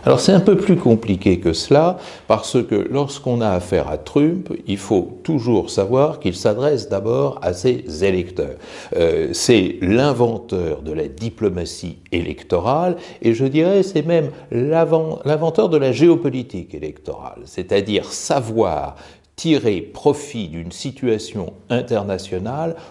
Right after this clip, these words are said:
pour se remettre en selle par rapport à l'image qu'il veut donner de lui-même dans son pays. C'est le premier élément. Et là, effectivement, euh, il est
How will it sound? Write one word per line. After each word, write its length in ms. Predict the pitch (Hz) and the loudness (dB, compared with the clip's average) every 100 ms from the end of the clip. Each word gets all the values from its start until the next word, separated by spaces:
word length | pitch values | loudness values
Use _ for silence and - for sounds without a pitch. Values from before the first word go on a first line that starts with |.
| _ | _
pour 320 | 110 135 143 - | 2 2 2 -2
se 160 | - | 0
remettre 640 | 95 80 110 117 107 - 80 | 0 2 0 2 -2 -2 -6
en 140 | 80 | -6
selle 540 | - 107 113 147 131 | -2 0 2 2 0
par 180 | - 104 | -2 -2
rapport 400 | - 107 170 170 | 0 0 0 0
à 80 | 110 | 0
l'image 760 | 101 143 151 135 131 151 147 - | -4 -4 -4 -4 -4 -4 -6 -6
qu'il 180 | 127 107 | -4 -2
veut 360 | 98 117 160 156 | 0 2 4 4
donner 420 | 120 113 117 90 | 2 2 -2 -2
de 100 | 92 | -2
lui-même 480 | 90 92 135 170 165 - - | -2 -2 0 0 -2 -10 -8
dans 180 | - 101 | 0 0
son 240 | 95 170 151 | 2 0 2
pays. 300 | 135 104 - - | 2 0 -6 -10
C'est 440 | - 180 190 - - | 2 4 6 4 -2
le 300 | 117 165 165 | 0 2 2
premier 460 | 135 123 151 160 - | -2 -2 -2 -2 0
élément. 420 | 123 131 123 117 - - _ | 0 0 0 -4 -4 -14 _
Et 120 | 127 131 | 0 4
là, 380 | 139 120 - - | 4 4 -2 -6
effectivement, 920 | 120 - 123 - 123 127 170 202 208 - - - | -6 -4 -8 -8 -10 -2 2 2 0 -6 -18 -6
euh, 280 | 120 113 113 - | 4 6 6 2
il 240 | 156 151 | -4 0
est 240 | 147 139 | 2 2